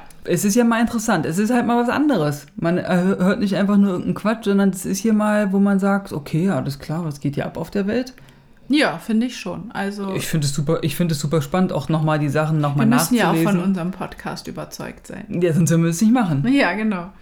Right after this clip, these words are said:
Speaker 2: Ja, also faszinierende Sache mit Machu Picchu. Ich kann das immer nicht richtig <laughs> aussprechen. Das hört sich
Speaker 1: Machu
Speaker 2: immer doof
Speaker 1: Picchu.
Speaker 2: an. Dieser Stein,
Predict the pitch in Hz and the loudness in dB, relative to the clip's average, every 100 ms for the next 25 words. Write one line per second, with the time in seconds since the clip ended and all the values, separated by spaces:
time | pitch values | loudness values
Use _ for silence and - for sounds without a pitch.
0 | - - - - - - - - 226 208 | -20 -16 -14 -14 -14 -16 -10 0 2 2
1 | - 233 254 285 285 302 277 311 330 285 | 0 -2 0 -2 -4 0 2 2 0 -2
2 | 247 262 339 320 294 294 294 285 285 285 | -2 -2 -2 -4 -4 -6 -2 -2 -2 -6
3 | - - - 330 320 - - 349 - - | -14 -16 -8 -6 -6 -10 -10 -10 -10 -12
4 | - 370 370 403 427 - 254 214 220 220 | -8 -6 -4 -6 -6 -6 -6 -4 -6 -4
5 | 220 240 262 247 262 - - 233 240 208 | -2 0 -2 -2 -2 -2 0 0 -2 -4
6 | - - - - - 311 151 180 214 247 | -4 0 0 -2 -6 -2 0 0 0 2
7 | 247 - 214 226 247 254 175 143 135 135 | 4 4 2 -2 -4 0 0 2 0 -2
8 | - - - - - 254 240 247 240 - | -8 -14 -18 -20 -6 -2 0 0 -2 -2
9 | 220 247 294 | 0 0 0